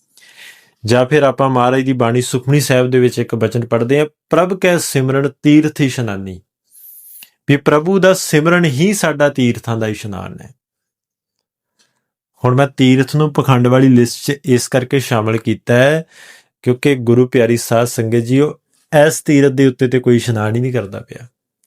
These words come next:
ਸੋ ਜੇ ਤੁਸੀਂ ਅਧਿਆਤਮਕ ਲੈਵਲ ਤੇ ਇਹ ਚੀਜ਼ ਸੋਚਦੇ ਹੋ ਕਿ ਮੈਂ ਹੁਣ ਤੀਰਥਾਂ ਤੇ ਇਸ਼ਨਾਨ ਕਰ ਰਿਹਾ, ਮੈਨੂੰ ਬੜਾ ਵੱਡਾ ਲਾਭ ਮਿਲ ਗਿਆ, ਜਾਂ ਮੈਂ ਆਹ ਕਰ ਲਿਆ, ਜਾਂ ਮੈਂ ਆਹ ਕਰ ਲਿਆ, ਗੁਰੂ ਪਿਆਰੀ ਸਾਧ ਸੰਗਤ ਜੀਓ,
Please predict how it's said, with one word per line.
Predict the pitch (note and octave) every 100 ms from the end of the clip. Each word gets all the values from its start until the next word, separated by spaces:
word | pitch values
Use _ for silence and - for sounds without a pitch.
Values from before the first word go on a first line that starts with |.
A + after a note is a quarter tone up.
| _ _ _ _ _ _ -
ਸੋ | - A3
ਜੇ | C3 D3+ F#3 A3+
ਤੁਸੀਂ | A3 F3+ A3
ਅਧਿਆਤਮਕ | G#3 G#3 E3 C#3+ D#3 E3+ F3
ਲੈਵਲ | D3+ C3 C3 C#3+
ਤੇ | C#3+ D3
ਇਹ | D3+
ਚੀਜ਼ | C#3+ C3
ਸੋਚਦੇ | B2+ A2+ G#2+ A2+
ਹੋ | A2+
ਕਿ | C3
ਮੈਂ | B2+ B2+ C3+ D3+ E3+
ਹੁਣ | C#3+ D3+ D#3+ D#3+ D#3 -
ਤੀਰਥਾਂ | C3+ C3+ B2+ C#3+ C#3
ਤੇ | C#3+
ਇਸ਼ਨਾਨ | B2 C3 A#2 A#2+
ਕਰ | A#2+ A2+
ਰਿਹਾ, | A2 A#2+ B2
ਮੈਨੂੰ | A#2 C3 E3 D#3
ਬੜਾ | B2+ B2
ਵੱਡਾ | A#2 A2+ A2+
ਲਾਭ | A2 A#2+ B2+
ਮਿਲ | A2+ A2+
ਗਿਆ, | A#2 A#2
ਜਾਂ | A#2 A#2
ਮੈਂ | A#2 -
ਆਹ | B2+ C3+
ਕਰ | C#3+ B2 A2+
ਲਿਆ, | A#2 A#2
ਜਾਂ | A2+ A#2
ਮੈਂ | A#2
ਆਹ | A2+ A2+ B2+
ਕਰ | B2 A2
ਲਿਆ, | A#2+ C3+ D#3 - _ _ _ A#2
ਗੁਰੂ | B2+ C#3+
ਪਿਆਰੀ | D3+ C3+ B2+
ਸਾਧ | - A#2+ A#2+
ਸੰਗਤ | - B2 A#2+
ਜੀਓ, | A#2 B2+ C#3+ E3